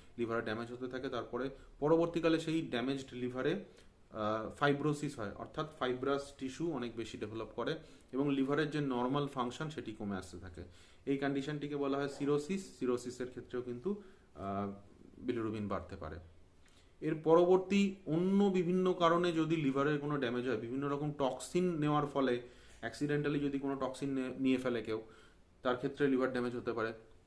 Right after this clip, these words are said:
কোনো ড্রাগস যদি বেশি পরিমাণে accidentally নেওয়া হয়,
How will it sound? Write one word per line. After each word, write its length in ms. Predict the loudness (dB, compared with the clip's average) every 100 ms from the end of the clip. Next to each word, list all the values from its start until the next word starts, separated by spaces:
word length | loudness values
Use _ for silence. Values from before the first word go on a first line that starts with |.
| -6
কোনো 220 | 0 0
ড্রাগস 640 | 0 6 6 6 0 -12 -6
যদি 380 | 0 2 2 0 -4 -20 -20 0
বেশি 280 | 0 2 -2
পরিমাণে 480 | 0 2 2 0 -2
accidentally 600 | -6 -4 -4 -2 0 -2 -2
নেওয়া 220 | -2 -2
হয়, 280 | -2 -4